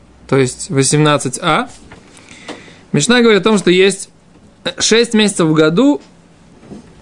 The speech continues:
об начале которых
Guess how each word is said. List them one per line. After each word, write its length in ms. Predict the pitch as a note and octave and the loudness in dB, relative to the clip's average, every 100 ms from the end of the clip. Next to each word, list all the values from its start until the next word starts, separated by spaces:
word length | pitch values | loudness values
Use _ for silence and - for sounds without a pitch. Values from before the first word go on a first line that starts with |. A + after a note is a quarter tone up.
| - - - - - - - - | -20 -20 -18 -20 -20 -20 -20 -4
об 300 | - F#3+ F3 - - - | 0 2 0 -8 -20 -4
начале 560 | E3+ E3 - G#3+ A3 F#3+ | -2 0 0 0 2 0
которых 680 | F3 D#3+ E3+ E3 F3+ A3+ | 0 -2 2 2 2 -2